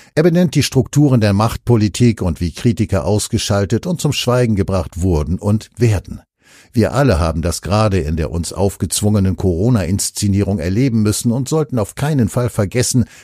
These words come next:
wie mit arrangierten Angstkampagnen selbst die unglaublichsten Entscheidungen begründet und warnende Stimmen diskreditiert und zum Schweigen gebracht werden. Es sieht also nicht gut aus in Deutschland und der Welt.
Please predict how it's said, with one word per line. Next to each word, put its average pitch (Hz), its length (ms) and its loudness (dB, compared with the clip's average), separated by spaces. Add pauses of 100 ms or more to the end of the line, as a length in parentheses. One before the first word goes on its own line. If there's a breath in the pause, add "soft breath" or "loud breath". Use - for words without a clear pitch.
wie 170 220 2
mit 123 200 2
arrangierten 98 580 0
Angstkampagnen 104 880 -2
selbst 95 300 -6
die 131 80 -2
unglaublichsten 139 800 -2
Entscheidungen 110 640 0
begründet 120 640 2 (200 loud breath)
und 85 240 -2
warnende 110 440 2
Stimmen 107 440 0
diskreditiert 98 880 -2
und 107 220 -2
zum 120 140 2
Schweigen - 420 -4
gebracht - 460 -14
werden. 80 320 -12 (880)
Es - 140 2
sieht 131 180 2
also 95 220 0
nicht 95 280 0
gut 117 260 2
aus 73 280 -4
in 78 120 -2
Deutschland 87 640 -2
und - 320 -8
der - 160 -8
Welt. - 360 -6